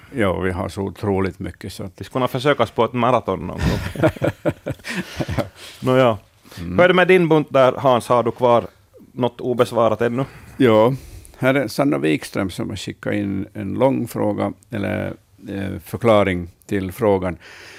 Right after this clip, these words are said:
Speaker 1: Eh, de bor i ett gammal, i en gammal bondgård från artonhundratalet,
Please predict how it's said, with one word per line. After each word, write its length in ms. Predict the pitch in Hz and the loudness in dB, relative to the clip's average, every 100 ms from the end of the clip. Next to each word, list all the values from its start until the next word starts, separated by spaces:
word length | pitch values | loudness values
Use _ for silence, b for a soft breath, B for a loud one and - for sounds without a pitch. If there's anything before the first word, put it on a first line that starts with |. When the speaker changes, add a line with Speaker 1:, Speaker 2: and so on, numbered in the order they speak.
| B | B
Speaker 1:
Eh, 380 | 107 101 101 101 95 | -4 0 2 0 -2
de 120 | 95 | -2
bor 240 | 104 107 104 | 0 0 2
i 40 | |
ett 120 | 98 | 0
gammal, 380 | - 104 98 95 - | -2 -4 -2 -4 -4
i 60 | |
en 140 | 104 104 | -4 -2
gammal 280 | 95 90 87 | -2 -4 -4
bondgård 680 | 101 131 113 110 107 107 - | 0 0 2 2 2 0 -12
från 340 | - 101 92 | -8 -6 -4
artonhundratalet, 840 | 101 107 110 104 98 107 101 95 | -4 -6 -6 -6 -2 0 2 0